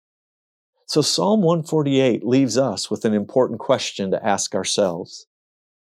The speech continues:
As the church, those redeemed by Jesus,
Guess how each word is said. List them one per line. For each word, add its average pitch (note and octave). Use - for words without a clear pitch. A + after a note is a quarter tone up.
As D3
the D#3+
church, C3+
those D3
redeemed E3
by F#3+
Jesus, G#2